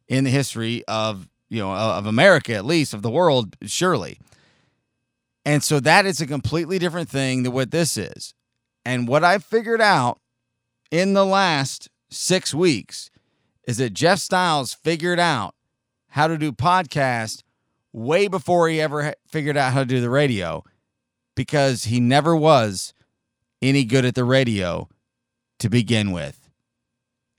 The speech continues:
And that is a bold statement, right?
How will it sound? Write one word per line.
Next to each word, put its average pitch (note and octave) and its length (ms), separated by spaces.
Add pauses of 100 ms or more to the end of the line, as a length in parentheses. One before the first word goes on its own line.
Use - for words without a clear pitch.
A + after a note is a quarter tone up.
(160)
And G2+ 300
that C#3 300
is A2+ 180
a G2 140
bold A#2+ 760
statement, A2+ 680
right? G#2 340